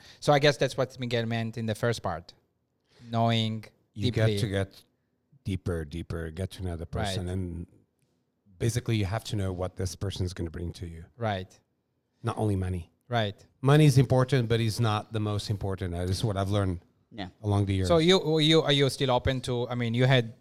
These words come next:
Speaker 1: I guess, many, um, issues. I, I would say, you know, maybe failures with partners. Um, um, but, uh,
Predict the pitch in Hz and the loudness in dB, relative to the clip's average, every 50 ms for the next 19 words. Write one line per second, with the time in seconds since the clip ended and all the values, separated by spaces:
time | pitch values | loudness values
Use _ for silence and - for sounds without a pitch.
0 | - - 123 117 110 117 107 104 - - - 120 110 110 110 107 110 110 110 113 | -4 -2 -2 0 0 0 -2 -2 -4 -8 -10 -8 -6 -4 -4 -4 -2 -2 -4 -4
1 | 110 113 107 104 104 101 101 98 95 98 101 - _ _ _ _ _ _ _ _ | -4 -4 -6 -4 -4 -6 -6 -8 -10 -12 -14 -16 _ _ _ _ _ _ _ _
2 | _ - 117 110 - - 131 135 147 147 - _ - 127 117 - _ - 117 117 | _ -10 -8 -6 -4 -2 -2 -2 -2 -4 -10 _ -20 -20 -20 -20 _ -8 -6 -4
3 | 113 110 110 110 113 113 110 - - 117 110 107 107 110 107 107 113 120 110 98 | -4 -4 -4 -4 -6 -6 -6 -4 -2 -2 -2 0 -2 -2 -2 -4 -4 -6 -8 -8
4 | 95 104 - - - 101 104 107 113 123 139 143 - - - 131 139 143 - 113 | -8 -10 -10 -6 -6 -4 -4 -2 -2 -2 -2 -4 -6 -8 -4 -4 -4 -2 -2 -4
5 | 101 104 - - 131 156 180 - - - _ _ - 117 110 107 104 104 107 107 | -4 -4 -4 -4 -4 -4 -4 -6 -10 -14 _ _ -2 0 2 2 0 0 -2 -6
6 | - - - - - - _ _ - 131 120 113 110 104 107 113 117 110 107 - | -10 -16 -20 -20 -20 -20 _ _ -14 -6 -4 -2 -2 -2 0 2 0 0 0 -2
7 | - 120 113 110 107 104 104 101 | -2 0 0 0 0 0 -2 -4